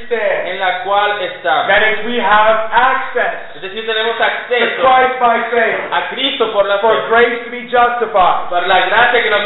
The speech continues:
Speaker 2: justifica.
Speaker 1: That's verse one.
Speaker 2: Ese es el versículo uno.
Speaker 1: But Paul also says,
Speaker 2: Pero Pablo también dice,
Speaker 1: we have by faith
Speaker 2: tenemos por la fe
Speaker 1: grace in Christ
Speaker 2: gracia en Cristo
Speaker 1: for our sanctification.
Speaker 2: para nuestra santificación.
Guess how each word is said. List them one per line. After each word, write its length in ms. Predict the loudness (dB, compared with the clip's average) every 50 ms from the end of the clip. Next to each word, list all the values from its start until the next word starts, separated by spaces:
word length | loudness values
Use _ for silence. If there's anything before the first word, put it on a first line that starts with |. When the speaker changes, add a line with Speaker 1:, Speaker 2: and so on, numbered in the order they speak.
| -4 -8
Speaker 2:
justifica. 560 | -8 -10 -10 -10 -6 -4 -4 -4 -4 -2 0
Speaker 1:
That's 240 | 2 4 4 4 2
verse 220 | 2 0 0 0 0
one. 220 | 2 2 2 2 0 -4 -8 -8
Speaker 2:
Ese 100 | -6 -6
es 60 | -4
el 60 | -2
versículo 580 | -2 -2 -4 -6 -8 -8 -4 -2 0 0 0 -2
uno. 140 | -4 -4 -2
Speaker 1:
But 180 | -2 -2 0 0 2
Paul 200 | 4 4 4 4
also 400 | 4 4 4 2 0 -4 -6 -4 -2
says, 180 | 0 0 0 2
Speaker 2:
Pero 200 | 2 2 2 2
Pablo 220 | 2 2 2 0
también 340 | 0 -2 -2 -2 -4 -6 -8
dice, 380 | -8 -8 -10 -10 -10 -10 -10 -10 -10 -8
Speaker 1:
we 160 | -6 -4 -4 0
have 340 | 2 2 2 2 2 0 -2
by 300 | 0 0 0 0 -2 -4
faith 380 | -6 -4 -2 -2 -4 -4 -6 -8
Speaker 2:
tenemos 360 | -6 -4 -4 -2 -2 -4 -4 -6 -2 -2
por 160 | 0 2 4
la 180 | 2 2 2 0 -2
fe 320 | -2 -2 -2 -4 -4 -6 -4 -2
Speaker 1:
grace 340 | -2 0 0 -2 -4 -6 -8 -10
in 180 | -8 -8 -8 -8 -2
Christ 540 | 0 2 2 2 0 -2 -4 -10 -12 -12 -6
Speaker 2:
gracia 420 | -2 0 0 0 0 -2 -4 -6 -4 -4 -4
en 160 | -4 -6 -6
Cristo 440 | -8 -8 -8 -8 -8 -4 -4 -2 -2 0
Speaker 1:
for 200 | 0 2 2 2
our 300 | 4 4 4 2 2 0 -4 -8 -10 -10 -8
sanctification. 680 | -8 -6 -6 -8 -10 -10 -12 -12 -10 -10 -10 -10 -8
Speaker 2:
para 220 | -6 -6 -4 -4 -4
nuestra 460 | -4 -6 -6 -6 -6 -6 -8 -8 -8
santificación. 920 | -8 -8 -10 -12 -14 -14 -14 -12 -10 -10 -10 -10 -14 -16 -16 -18 -18 -20